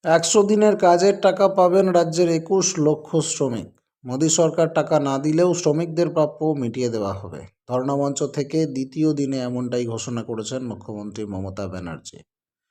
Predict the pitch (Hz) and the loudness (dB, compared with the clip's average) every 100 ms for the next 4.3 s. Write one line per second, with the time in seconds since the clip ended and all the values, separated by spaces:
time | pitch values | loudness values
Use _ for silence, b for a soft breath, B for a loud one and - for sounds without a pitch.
0 | _ _ _ - 147 175 170 185 180 180 | _ _ _ -4 0 2 4 4 4 2
1 | 185 185 151 151 160 165 175 165 160 165 | 4 4 6 4 4 2 2 2 -2 -2
2 | 156 156 160 160 160 151 147 143 147 160 | 0 2 2 0 -4 -2 -2 -2 0 2
3 | 147 135 139 147 143 151 127 - 123 104 | 0 -2 -2 -2 -2 -6 -4 -6 -6 -6
4 | 90 71 | -8 -10